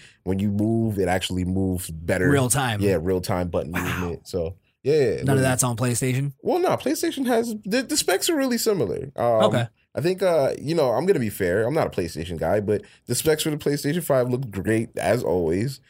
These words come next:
Speaker 1: gr-, uh, great graphics, um, faster loading time as well. Um, uh, the edge that they have against us, as always, is that their, their, their, their games are gonna look crisper. Um, but
Speaker 2: Mm.
Speaker 1: what we have is, um, our load times are gonna be faster,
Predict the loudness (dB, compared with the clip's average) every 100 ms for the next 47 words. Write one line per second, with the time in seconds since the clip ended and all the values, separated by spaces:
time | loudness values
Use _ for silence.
0 | _ _ -6 0 2 2 0 0 0 -2
1 | -4 2 2 2 -2 -4 -6 -2 0 0
2 | 0 -2 -4 0 2 2 0 0 2 2
3 | 0 -2 -2 -2 -2 -2 -2 -8 _ _
4 | -4 0 2 0 0 0 -2 -6 -10 _
5 | _ -4 -2 0 0 2 0 2 0 2
6 | 0 2 2 0 -2 -4 -4 -4 -4 -4
7 | -2 -2 -2 -4 -8 -6 -4 -4 -4 -4
8 | -4 -6 0 2 2 -2 -12 _ -2 2
9 | 2 0 0 0 2 0 0 -2 -2 -2
10 | -4 -4 -6 -6 -12 -14 -18 _ _ _
11 | -4 -2 -2 -4 -4 0 0 0 0 0
12 | 0 0 2 2 2 0 -6 _ _ _
13 | -4 -2 -2 -2 -2 -2 -2 0 0 2
14 | 2 2 0 -2 -2 -4 -4 0 0 0
15 | -4